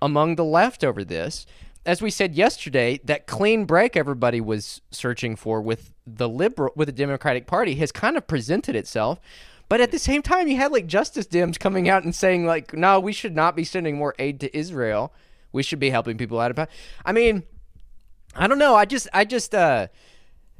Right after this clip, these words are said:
I guess what I'm saying is that, like, if you are an American and you find yourself, like, arguing with people about, like, "Why, why'd you go to that protest? Why'd you post this, that, or the other?"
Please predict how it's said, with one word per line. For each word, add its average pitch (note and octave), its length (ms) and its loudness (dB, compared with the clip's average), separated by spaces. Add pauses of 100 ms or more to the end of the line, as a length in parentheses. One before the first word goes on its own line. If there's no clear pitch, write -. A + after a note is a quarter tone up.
(460)
I E3 60 2
guess A3+ 300 2 (160)
what F#3+ 160 4
I'm F#3+ 160 4
saying E3 320 0
is D3+ 140 -2
that, - 180 -2
like, A#2+ 360 -2 (380)
if F#3 200 0
you B3+ 120 2
are A3 100 8
an F#3+ 60 4
American B2+ 880 0 (120)
and C#3 140 0
you B2 280 0
find C#3+ 240 -2
yourself, C3 260 -2
like, C3 180 -6
arguing B2+ 360 0
with A#2+ 160 -4
people A2+ 580 -2 (220)
about, G#2+ 320 -2
like, G#2+ 180 -6
"Why, F3+ 380 6
why'd D#3+ 340 -4
you D#3 60 -4
go D#3 160 4
to D3+ 80 -4
that C#3 180 0
protest? B2 480 -4
Why'd D3 220 2
you D#3 60 -6
post A#2+ 340 -6
this, A2+ 160 -8
that, G#2+ 180 -2
or F#2+ 60 -8
the G2 120 -4
other?" E2+ 220 -4